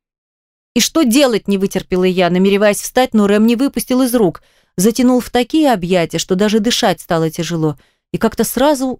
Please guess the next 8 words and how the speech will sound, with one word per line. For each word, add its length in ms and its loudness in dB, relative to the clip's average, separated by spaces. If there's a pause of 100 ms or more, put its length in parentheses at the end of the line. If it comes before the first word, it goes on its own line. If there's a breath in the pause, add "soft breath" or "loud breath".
доводы 420 0
Сезара 400 -2
показались 640 -2
разумными. 680 -4 (560)
«Играть 520 -2
в 20 -8
его 400 -2
игру». 340 -4